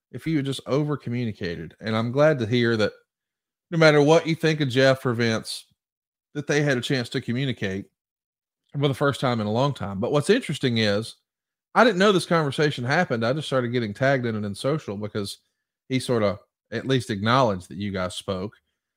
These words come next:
I don't think he shared any details, but I wasn't sure if that was okay or not. So I just threw it out there and just, you know,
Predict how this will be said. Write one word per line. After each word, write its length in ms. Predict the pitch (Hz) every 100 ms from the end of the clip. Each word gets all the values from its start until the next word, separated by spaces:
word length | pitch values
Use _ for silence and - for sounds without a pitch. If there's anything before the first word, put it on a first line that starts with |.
| _ -
I 60 |
don't 100 | 127
think 140 | 117 104
he 60 |
shared 280 | 95 123 113
any 220 | 104 95
details, 640 | 95 139 - 127 120 117 113
but 140 | - - _ _ _ _ _ _
I 160 | - 113
wasn't 340 | 123 123 95
sure 200 | - 123
if 80 | 113
that 180 | 117 90
was 120 | 107
okay 340 | 107 104 139 139
or 80 | 120
not. 320 | 117 131 175
So 140 | 113
I 120 | 107
just 280 | 120 110 -
threw 220 | 120 127
it 60 | 120
out 200 | 127 135
there 220 | 104 104
and 100 | 110
just, 280 | 101 - - _
you 80 | 160
know, 180 | 95